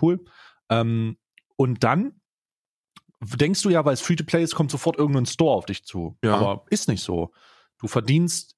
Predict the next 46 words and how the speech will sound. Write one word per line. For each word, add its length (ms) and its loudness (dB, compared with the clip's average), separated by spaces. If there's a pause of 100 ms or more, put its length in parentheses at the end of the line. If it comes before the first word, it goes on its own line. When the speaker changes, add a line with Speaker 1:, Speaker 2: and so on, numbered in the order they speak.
Speaker 1:
im 200 2
Spiel, 640 0 (280)
sammelst 440 -2
du 60 -4
so 140 -2
Münzen 380 0
auf 400 -2 (280)
und 180 0
diese 160 2
Münzen 320 0
kannst 220 0
du 40 0
dann 140 0
benutzen, 360 0
um 140 0
so 120 0
Airdrops 440 -2
zu 120 -14
bekommen. 460 -10 (280)
Aber 140 -2
die 80 0
musst 220 2
du 40 2
im 140 4
Spiel 260 0
sammeln. 500 0 (380)
Sehr, 280 0
sehr 140 0 (120)
cool. 180 2
Es 220 -2
macht 180 -2
so 200 0
viel 160 -2
Spaß. 380 -2
Ich 100 -4
hab 80 -6
das 140 -2
gestern, 460 0 (400)
äh, 160 4
in 140 4
einem 100 2
Vierer-Squad 560 0
gespielt 520 0
und 220 0
ich 120 -2
hab, 240 0